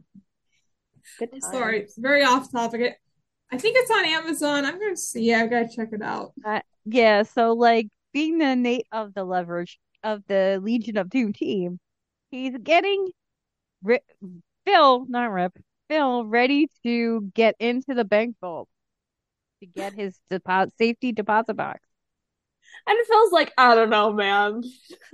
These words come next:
Speaker 1: I don't know what's going on."
Speaker 2: He knows nothing.
Speaker 3: Arthur's
Speaker 2: As
Speaker 3: so
Speaker 2: Damien's
Speaker 3: freaking good.
Speaker 2: Damien says it best. His brain is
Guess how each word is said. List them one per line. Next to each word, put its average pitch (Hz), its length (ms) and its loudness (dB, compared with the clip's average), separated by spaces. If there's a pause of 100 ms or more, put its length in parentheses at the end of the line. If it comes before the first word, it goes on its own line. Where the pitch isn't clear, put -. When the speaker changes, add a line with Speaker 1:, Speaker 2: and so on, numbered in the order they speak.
(160)
Speaker 1:
I 277 160 6
don't 214 180 6
know 202 160 2
what's 202 200 -2
going 190 320 0
on." 190 480 -2 (580)
Speaker 2:
He 262 120 -4
knows 233 340 -4
nothing. 208 520 -8 (180)
Speaker 3:
Arthur's 427 600 2
Speaker 2:
As 262 100 -8
Speaker 3:
so 330 100 6
Speaker 2:
Damien's 320 640 4 (400)
Speaker 3:
freaking 302 280 -8
good. 214 380 -2 (920)
Speaker 2:
Damien 392 460 2
says 302 260 4
it 233 140 2
best. 208 380 -2
His 220 160 -4
brain 247 340 -2
is 233 180 -4